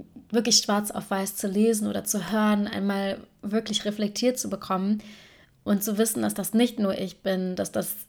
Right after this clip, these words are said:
dass das begründet ist, dass das Gründe hat, warum man sich so fühlt und dass das, dass das wirklich wahr ist und man nicht nur denkt, dass das so ist. Und, ähm,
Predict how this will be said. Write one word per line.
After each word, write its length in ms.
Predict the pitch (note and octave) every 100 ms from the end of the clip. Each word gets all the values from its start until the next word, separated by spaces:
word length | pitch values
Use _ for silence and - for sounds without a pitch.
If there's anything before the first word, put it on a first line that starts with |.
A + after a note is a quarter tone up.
| _
dass 140 | - G#3
das 200 | F#3+ F#3+
begründet 720 | F#3+ G3 G3+ C4 C#4 G#3 G#3
ist, 340 | - F3+ -
dass 80 | G#3
das 180 | G3 G3
Gründe 380 | G3 A3+ B3+ G#3+
hat, 140 | G3+
warum 520 | F#3+ F3+ G#3+ B3 B3
man 140 | G#3 F#3+
sich 160 | F#3
so 140 | - F3+
fühlt 540 | - G3 F#3+ F3+ F3+
und 140 | F#3
dass 120 | F#3 -
das, 240 | G3 - - - - -
dass 160 | G#3 G#3
das 200 | G#3 G3
wirklich 380 | G#3+ G#3+ G#3
wahr 500 | G3 G3+ G#3+ - F3
ist 140 | F3+ -
und 140 | F#3+
man 180 | F#3+ F#3+
nicht 200 | G#3 G#3
nur 100 | G3+
denkt, 340 | G3+ G3+ G3
dass 140 | F#3+ -
das 200 | F3+ -
so 60 |
ist. 380 | F3+ E3+ F#3 - - - - - _
Und, 480 | - G3 F#3+ F#3 F3+
ähm, 460 | G3+ F#3 F3+ F3+